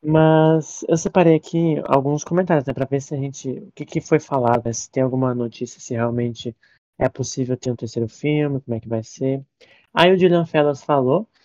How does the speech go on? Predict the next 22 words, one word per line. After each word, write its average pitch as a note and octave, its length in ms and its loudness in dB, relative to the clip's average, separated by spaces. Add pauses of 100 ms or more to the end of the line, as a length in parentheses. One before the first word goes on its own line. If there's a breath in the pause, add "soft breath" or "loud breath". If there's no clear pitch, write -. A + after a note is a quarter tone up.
(240)
que F3+ 100 0
ele, D#3+ 260 4
honestamente, D3 720 0
ele B2+ 180 -2
não C3 180 -2
sabe, C#3 540 -2 (260)
mas, D3+ 380 4
né, G3+ 180 0
quem B3 120 -2
sabe, C3+ 240 -2
está C#3+ 180 -4
disposto, D#3 520 0
porque E3 120 -4
ele D#3 80 4
acredita D#3 240 0 (100)
que D#3+ 120 0
o - 20 2
maior D3 260 4
legado D3 300 2
da B2+ 60 -2
vida C3+ 160 2
dele C3 280 0